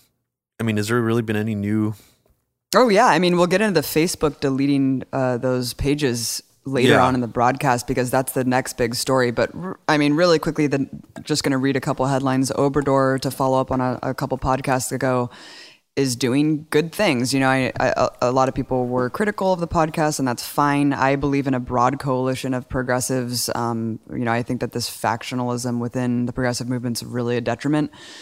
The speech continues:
Speaker 2: So I'm, I'm trying to be positive about all of this. And, and Obrador actually just announced that he's going to ban fracking nationwide, which is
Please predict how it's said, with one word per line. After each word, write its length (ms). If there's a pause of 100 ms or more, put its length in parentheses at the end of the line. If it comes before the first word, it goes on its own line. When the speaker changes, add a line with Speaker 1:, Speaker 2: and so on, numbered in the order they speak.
(180)
Speaker 2:
So 120
I'm, 240 (120)
I'm 160
trying 180
to 40
be 100
positive 520
about 260
all 120
of 60
this. 260
And, 300
and 100
Obrador 420
actually 300
just 160
announced 300
that 60
he's 100
going 160
to 60
ban 440
fracking 720 (500)
nationwide, 720
which 180
is 360